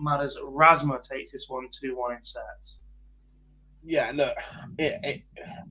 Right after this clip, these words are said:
Speaker 2: I was expecting more, if I'm being honest, uh, especially from Ryan Searle. That first set that he lost, I think he was averaging sixty-four or, or something ar-, along those lines. I was,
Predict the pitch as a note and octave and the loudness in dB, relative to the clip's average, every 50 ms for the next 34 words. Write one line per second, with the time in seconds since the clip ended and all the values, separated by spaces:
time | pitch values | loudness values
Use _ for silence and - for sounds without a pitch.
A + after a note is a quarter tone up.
0 | - - D#3+ D#3+ D#3+ D#3 D3+ C#3+ - - - D#3 D3 - - D#3 D3 D3+ D#3 D#3+ | 4 12 12 12 12 12 6 0 2 8 10 10 10 8 2 4 4 8 10 10
1 | D#3 D#3 D#3 D3 - E3 D3+ D#3 D#3 D#3 D3+ D#3 D#3+ E3 E3+ F3+ F3+ - - - | 10 10 10 8 6 4 4 4 2 2 2 4 4 4 4 4 2 0 -4 -4
2 | - - - - - - - - - - - - - D3 D3+ D3 C#3 - - C#3+ | -8 -16 -20 -20 -20 -20 -20 -20 -20 -20 -10 0 6 10 12 12 10 10 6 0
3 | - - E3 E3 D#3 - - D#3+ D3 C#3+ C#3 - - D#3+ D#3 D3+ C#3+ C#3+ C3 B2 | 2 6 6 6 6 6 2 2 2 2 2 6 12 12 12 12 12 10 -2 -4
4 | B2 - - - - - - - - C#3 D3+ D3+ D3 D3 C#3+ C#3 - D#3+ D3+ D#3 | -6 -10 -20 -20 -20 -20 -20 -10 2 10 12 12 12 12 12 8 10 12 12 12
5 | D#3 D#3 D#3 D#3 C#3+ - - - E3+ D#3+ D3+ D3+ - - - E3+ D#3 - - C#3+ | 12 12 12 10 8 8 4 8 10 10 10 10 8 2 6 6 6 4 4 0
6 | C3+ C#3+ D3 D3+ D3 D3 - - - - - - - - - - - - - - | -4 0 6 8 8 8 8 4 -6 -8 -12 -20 -20 -20 -20 -20 -20 -20 -20 -20
7 | - - - - D#3 D3+ D3 C#3 C#3+ D3 C3+ C3+ C3 C3 C3 C3 - - C#3+ - | -20 -18 -10 -6 -2 0 2 8 8 8 8 8 2 -6 -4 -2 -2 -2 -2 -6
8 | - - C3+ C3 - - D3 D3+ D3 C#3 C3+ C3 B2+ B2 A#2+ - - A2 G2+ - | -8 -10 -8 -8 -6 0 4 6 8 8 8 6 2 0 -4 -6 -12 -12 -4 4
9 | - D3 C3 C3+ C#3 B2+ B2 B2+ C3 B2+ C3 B2+ - - C3 C3+ C3 C3+ C3+ C3+ | 4 4 4 4 -2 -4 -2 0 2 2 0 0 -2 -2 -2 -2 0 0 0 -2
10 | C3 B2+ C3 B2+ B2+ B2+ B2 B2+ C#3 C#3+ C#3 C3+ C3 | 0 2 4 6 6 6 4 4 4 4 4 4 2